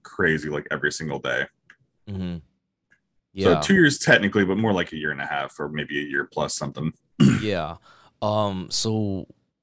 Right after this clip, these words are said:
Speaker 2: when did you hit affiliate?
Speaker 1: That would have been, uh, tw-, yeah,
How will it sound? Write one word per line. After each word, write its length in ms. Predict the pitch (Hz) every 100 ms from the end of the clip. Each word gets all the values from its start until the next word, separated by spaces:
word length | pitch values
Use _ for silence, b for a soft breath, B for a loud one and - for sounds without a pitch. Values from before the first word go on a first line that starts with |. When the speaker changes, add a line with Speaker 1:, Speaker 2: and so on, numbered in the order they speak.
| _ _
Speaker 2:
when 220 | 104 135
did 160 | 151
you 100 | 156
hit 220 | 123 123 -
affiliate? 640 | 87 - 113 90 76 73 _ _ _ _ _ _ _ _ _ _ _ _ _ _ _ _ -
Speaker 1:
That 100 | 147
would 80 | 147
have 80 | 135
been, 260 | 139 131
uh, 920 | 127 - 123 120 117 120 123 123 120 123 - _ _ _ _ _ _ _ _
tw-, 220 | - - -
yeah, 360 | 95 98 82